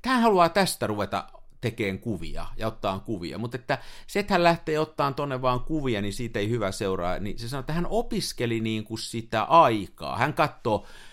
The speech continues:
elokuvia, jotka oli silloin kuvattu, ja hän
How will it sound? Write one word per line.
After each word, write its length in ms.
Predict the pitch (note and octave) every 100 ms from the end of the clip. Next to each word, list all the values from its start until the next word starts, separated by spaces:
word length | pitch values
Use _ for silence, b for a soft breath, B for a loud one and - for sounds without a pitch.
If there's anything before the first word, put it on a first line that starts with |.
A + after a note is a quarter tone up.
| B B
elokuvia, 840 | A2+ B2+ G3+ G3+ - F3 D#3 D3+
jotka 320 | C3+ C3 - B2+
oli 180 | B2
silloin 520 | A#2+ C3+ B2+ A#2 G#2+ G2
kuvattu, 580 | A#2+ G#2+ G2+ - -
ja 160 | G2+ G2+
hän 340 | B2+ C3 B2